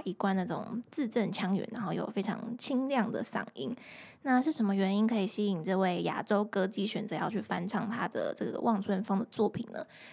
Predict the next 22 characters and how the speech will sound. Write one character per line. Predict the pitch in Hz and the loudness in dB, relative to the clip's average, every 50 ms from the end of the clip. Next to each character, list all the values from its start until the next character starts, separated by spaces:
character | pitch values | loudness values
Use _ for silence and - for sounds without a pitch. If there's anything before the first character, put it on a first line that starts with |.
| - - _ | -20 -10 _
那 | 277 254 247 | 0 2 4
《望 | 247 240 | 4 4
春 | 240 254 240 233 | 4 4 4 2
风》 | 240 240 226 220 | 4 4 4 4
它 | 226 247 220 | 4 4 4
又 | 208 220 208 208 240 - - - | 4 4 2 2 -2 -6 -8 -2
为 | - 269 | 0 0
什 | 247 - 208 | 2 2 0
么 | 175 226 214 | 0 0 -2
是 | - - 220 202 | -2 -2 -2 0
邓 | 214 220 202 190 175 | 2 2 2 2 0
雨 | 190 | -2
贤 | - 180 170 | -4 -4 -4
非 | 175 180 190 | -2 0 0
常 | 185 202 180 | 0 0 -2
有 | 165 165 | -2 -2
代 | - - 175 175 | 0 0 0 2
表 | - - - - | 0 0 -4 -4
性 | 220 - - 175 - | -6 -6 -8 -8 -6
的 | - 53 50 - - - - | -6 -6 -6 -6 -8 -10 -16
作 | - - 285 240 | -4 0 2 2
品？ | - - - 214 - | 4 2 0 -4 -4